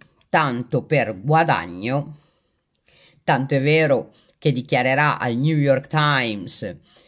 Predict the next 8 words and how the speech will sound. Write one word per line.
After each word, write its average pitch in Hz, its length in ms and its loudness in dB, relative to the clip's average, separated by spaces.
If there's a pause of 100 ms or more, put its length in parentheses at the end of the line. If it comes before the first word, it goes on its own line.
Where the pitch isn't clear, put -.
(100)
che 175 200 2
lo 127 120 0
stesso - 420 -2
articolo 160 880 0
<laughs> - 0 -
dove 175 320 2
lui 165 580 2 (420)
veniva, 151 920 2